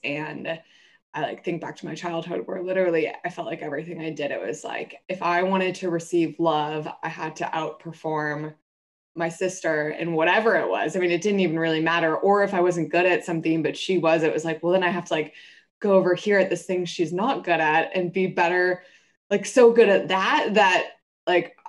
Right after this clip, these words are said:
I don't, my parents will notice me." I, and again, I don't think my parents, like, intentionally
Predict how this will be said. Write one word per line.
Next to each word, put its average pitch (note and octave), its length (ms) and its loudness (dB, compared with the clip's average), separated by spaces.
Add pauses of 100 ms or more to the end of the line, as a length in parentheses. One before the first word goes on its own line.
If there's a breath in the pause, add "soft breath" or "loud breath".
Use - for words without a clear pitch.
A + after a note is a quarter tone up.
I - 140 0
don't, E3+ 460 0
my F3+ 140 2
parents G#3 360 2
will F#3 80 2
notice G3+ 320 4
me." D4+ 200 6
I, G#3+ 120 4
and G3+ 220 2
again, G3+ 220 4
I G3 320 2
don't G3 320 2
think G3 160 -2
my F3 100 4
parents, F3 320 -2
like, E3+ 160 0
intentionally D#3 1120 -2